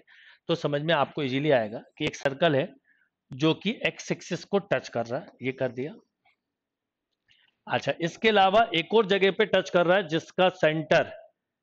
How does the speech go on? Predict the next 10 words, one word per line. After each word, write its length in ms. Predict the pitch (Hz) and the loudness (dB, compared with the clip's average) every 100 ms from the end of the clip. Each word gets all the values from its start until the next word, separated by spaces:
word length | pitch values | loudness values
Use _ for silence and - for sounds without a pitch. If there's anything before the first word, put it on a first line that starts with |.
| _ - | _ -2
and 220 | 220 214 | 0 2
another 320 | 196 208 226 202 | 2 4 4 4
circle 320 | 190 160 208 | 2 2 0
जिसका 280 | 175 - 180 | 0 0 2
सेंटर 380 | 170 151 190 139 | 2 2 0 0
ज़ीरो 240 | 123 127 127 | 0 -2 -4
थ्री 160 | 127 127 | -4 -4
है, 160 | 139 - | -4 0
राइट? 240 | 160 214 - _ - _ | 0 0 -8 _ -20 _
यानी 300 | 143 151 180 | -2 -2 -2